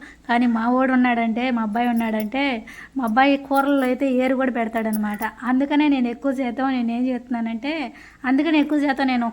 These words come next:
కారపొళ్ళు చేయడానికి ఇష్టపడతాను. ఇక పచ్చళ్ళు అవి చేసినా కానీ అవి పక్కన పెట్టేస్తాడేమో అని నా భయం. అది ఇక ఎలాగైనా కారపొళ్ళు చేస్తే కడుపులో కన్నా పోయిద్ది కదా అని నా బాధ. అది అలా చేసుకుంటే వెళ్ళిపోతూ ఉంటాను మా వాడి కోసం. కదండి, ఇక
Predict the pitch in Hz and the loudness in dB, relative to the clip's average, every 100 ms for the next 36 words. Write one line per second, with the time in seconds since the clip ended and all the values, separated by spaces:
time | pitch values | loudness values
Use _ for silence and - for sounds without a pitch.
0 | 247 254 277 269 254 240 233 233 247 254 | 0 0 0 -2 -2 -2 -2 -4 -2 -6
1 | 262 240 220 214 208 202 - - - _ | -6 -6 -4 -4 -6 -8 -14 -20 -20 _
2 | 254 240 240 240 311 311 285 269 269 262 | -6 -4 -4 -4 -2 0 0 0 0 0
3 | 269 285 254 226 220 277 269 262 240 240 | 2 0 0 -4 -2 -2 0 -2 -4 -2
4 | 233 233 262 247 214 214 220 220 214 240 | -4 -2 0 -2 -2 -4 -4 -4 -4 -4
5 | 247 - - - 226 254 254 254 269 269 | -4 -12 -18 -8 -4 -2 0 0 0 0
6 | 277 240 240 247 240 233 226 269 262 240 | -2 -2 -2 -4 -4 -4 -6 -6 -6 -4
7 | 220 233 247 240 233 220 214 214 214 226 | -6 -4 -4 -4 -4 -6 -6 -6 -4 -4
8 | 240 220 208 214 214 226 277 - - - | -4 -6 -6 -6 -6 -6 -8 -12 -18 -6
9 | 220 240 294 294 262 247 247 240 233 262 | -2 -2 -2 -6 -6 -6 -4 -6 -4 -4
10 | 254 247 233 247 240 233 226 220 226 220 | -2 -2 -4 -4 -2 -2 -4 -4 -4 -4
11 | 214 214 220 220 214 240 262 285 - - | -4 -4 -6 -6 -8 -6 -6 -8 -12 -20
12 | _ _ _ _ _ - - 240 226 247 | _ _ _ _ _ -20 -8 -4 -2 0
13 | 214 240 233 285 - - - 226 | 2 0 0 -2 -8 -20 -8 -6